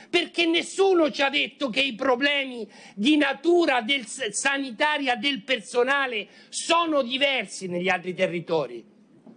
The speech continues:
Ancora una volta vi siete chiusi a riccio, oltre alla confusione. Io ho sentito Saltamartini.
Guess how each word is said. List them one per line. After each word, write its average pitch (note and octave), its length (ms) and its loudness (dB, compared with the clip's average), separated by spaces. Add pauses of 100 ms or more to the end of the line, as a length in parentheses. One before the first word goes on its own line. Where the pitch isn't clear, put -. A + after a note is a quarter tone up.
(440)
Ancora C4+ 520 0
una A3+ 180 4
volta G3 360 0
vi G#3+ 120 -2
siete A#3 340 -2
chiusi B3+ 340 -2
a G#3+ 60 2
riccio, A3 680 -6 (920)
oltre G3+ 360 2
alla E3+ 140 0
confusione. F3 640 0
Io D4+ 140 2
ho C4 40 0
sentito F#3 400 -2
Saltamartini. F#3 1000 -2